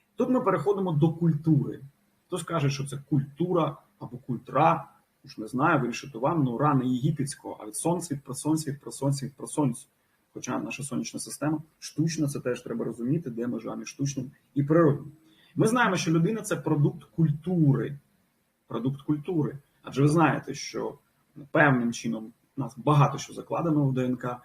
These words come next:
і певним чином, якщо до певного віку не виростити, да, і не привити людині людське,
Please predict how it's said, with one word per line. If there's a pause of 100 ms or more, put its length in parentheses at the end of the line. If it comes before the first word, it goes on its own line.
(240)
і
певним
чином, (240)
якщо
до
певного
віку (140)
не
виростити,
да,
і
не
привити (560)
людині
людське,